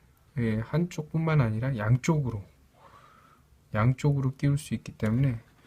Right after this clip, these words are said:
양쪽으로 끼우면은 모양이,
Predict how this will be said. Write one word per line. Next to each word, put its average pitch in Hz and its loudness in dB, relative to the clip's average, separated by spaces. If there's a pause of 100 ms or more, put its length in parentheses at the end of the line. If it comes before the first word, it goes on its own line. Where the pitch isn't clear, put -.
(340)
양쪽으로 135 0
끼우면은 180 0 (1700)
모양이, 120 0